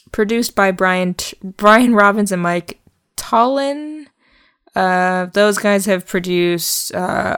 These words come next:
All That, Kenan and Kel, One Tree Hill, The Amanda Show, stuff like that.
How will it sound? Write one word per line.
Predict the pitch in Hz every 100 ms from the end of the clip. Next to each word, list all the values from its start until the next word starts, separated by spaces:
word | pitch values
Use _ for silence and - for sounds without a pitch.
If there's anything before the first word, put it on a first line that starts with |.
| -
All | - 214
That, | 190 180 - -
Kenan | - 220 220 208
and | 202
Kel, | 196 185 170 170 180
One | 196 214
Tree | 208 - 208 202
Hill, | 185 175 160 190 - - - _ _
The | 226 233
Amanda | 226 226 208
Show, | 180 180 160 196 202 - - _ -
stuff | - - - -
like | 190 -
that. | 208 208 202